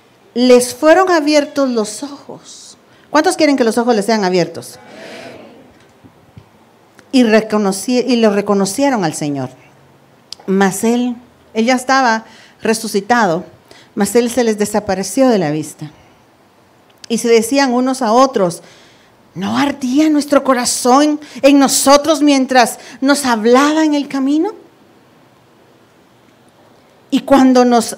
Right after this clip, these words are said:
abría las Escrituras. ¿Cuántos quieren que sus ojos espirituales se abran realmente?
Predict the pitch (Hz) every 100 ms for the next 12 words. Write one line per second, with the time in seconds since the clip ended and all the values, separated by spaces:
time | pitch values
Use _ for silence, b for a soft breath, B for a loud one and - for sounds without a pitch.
0 | - 220 190 208 311 320 196 160 165 _
1 | _ _ _ _ _ - 180 220 214 233
2 | 226 277 339 403 - - _ _ _ _
3 | _ _ _ _ _ _ _ _ _ _
4 | _ _ _ _ _ _ _ _ - 302
5 | 349 349 330 277 247 226 220 - 240 254
6 | 247 247 220 226 226 233 240 226 233 277
7 | 285 269 254 233 220 214 220 214